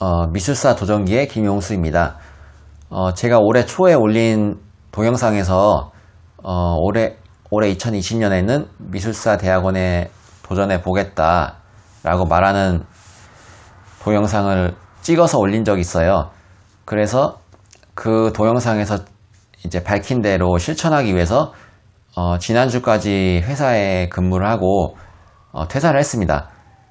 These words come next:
그래서 지금은 백수 상태입니다. 어, 원래 제가 이 회사에서 삼 년 삼 개월 정도 일을 하면서 이제 생산직으로 근무를 했습니다. 생산직으로 근무하다 보니까 이제 좀 몸이 많이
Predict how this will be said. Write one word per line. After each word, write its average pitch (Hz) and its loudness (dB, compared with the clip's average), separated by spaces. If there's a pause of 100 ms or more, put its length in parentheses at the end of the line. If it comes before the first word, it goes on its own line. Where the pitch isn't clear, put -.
(220)
그래서 101 -4
지금은 117 0
백수 92 -4
상태입니다. 78 -4 (720)
어, 92 -2 (180)
원래 123 2
제가 107 0
이 - -12
회사에서 131 0
삼 190 -2
년 170 4
삼 175 -2
개월 175 4
정도 104 2
일을 95 0
하면서 107 0 (1300)
이제 90 -2
생산직으로 139 2
근무를 95 0
했습니다. 80 -2 (840)
생산직으로 156 0
근무하다 113 2
보니까 98 0
이제 85 -4
좀 82 -2
몸이 120 0
많이 92 -2